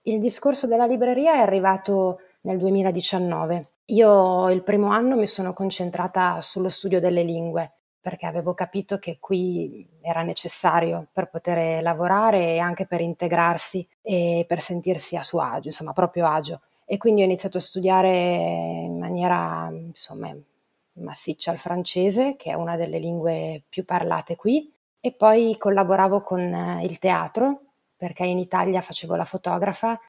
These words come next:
e ho iniziato, mm, una collaborazione con un, eh, grande fotografo qui in Lussemburgo e facevo la sua assistente quando lui ne aveva bisogno.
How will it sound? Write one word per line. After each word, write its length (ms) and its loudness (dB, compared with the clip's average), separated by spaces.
e 440 0
ho 40 6
iniziato, 1300 -2
mm, 800 -14
una 140 -8
collaborazione 800 0
con 120 -8
un, 220 -4
eh, 380 -6
grande 320 -4
fotografo 640 -6
qui 160 -6
in 80 -4
Lussemburgo 760 0
e 360 -4
facevo 380 -10
la 80 -4
sua 200 -8
assistente 800 -8
quando 300 -8
lui 420 -6
ne 120 -8
aveva 240 -4
bisogno. 500 -8